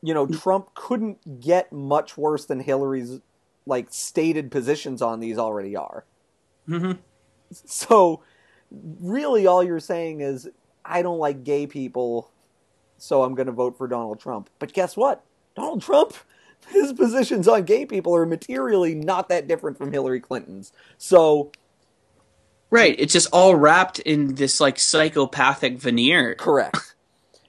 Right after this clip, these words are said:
Speaker 2: So
Speaker 1: And, and the real,
Speaker 2: don't
Speaker 1: the
Speaker 2: vote
Speaker 1: real,
Speaker 2: for him.
Speaker 1: the real concern is that, like, four or eight years from now, someone who's a much slicker politician
Speaker 2: Oh, that's, that's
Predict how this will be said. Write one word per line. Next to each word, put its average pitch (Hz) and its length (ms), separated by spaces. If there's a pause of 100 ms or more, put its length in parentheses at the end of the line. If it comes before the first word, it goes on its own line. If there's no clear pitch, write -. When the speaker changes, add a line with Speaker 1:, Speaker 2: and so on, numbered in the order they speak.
Speaker 2:
So 165 240
Speaker 1:
And, 175 100
and 196 100
the 180 80
real, 220 280
Speaker 2:
don't 202 200
Speaker 1:
the 185 40
Speaker 2:
vote 226 120
Speaker 1:
real, 220 140
Speaker 2:
for 151 180
him. 90 240 (720)
Speaker 1:
the 180 100
real 254 240
concern 175 460
is 143 100
that, 160 180
like, 143 240
four 175 520
or 147 120
eight 147 180
years 180 340
from 143 180
now, 123 200
someone 143 640
who's 135 340
a 131 80
much 135 400
slicker 151 600
politician 131 920 (320)
Speaker 2:
Oh, 127 100
that's, 127 220
that's 156 280